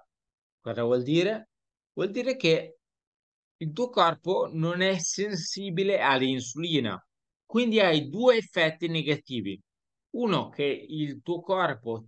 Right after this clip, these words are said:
tende a virare i nutrienti, tipo se ma-, fai un pasto con una fonte proteica, carboidrati, grassi, metti piatto di pasta col tonno, ecco, per intenderci,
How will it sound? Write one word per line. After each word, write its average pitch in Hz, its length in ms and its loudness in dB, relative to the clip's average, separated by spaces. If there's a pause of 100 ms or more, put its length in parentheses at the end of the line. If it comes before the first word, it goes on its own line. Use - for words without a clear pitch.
tende 202 520 0
a 127 120 0
virare 147 800 -2
i 151 200 -2
nutrienti, 196 960 -4
tipo 113 320 -8
se - 160 -10
ma-, 127 300 -2
fai 135 180 -2
un 131 160 -8
pasto 131 640 0 (840)
con 135 180 -2
una - 160 -4
fonte 156 320 0
proteica, 127 680 -2
carboidrati, 127 800 -2
grassi, 131 520 -2
metti 113 260 -10
piatto 117 360 -8
di 120 120 -8
pasta 127 560 -2
col 110 200 -8
tonno, 117 440 -4
ecco, - 200 -16
per 113 180 -12
intenderci, 135 920 0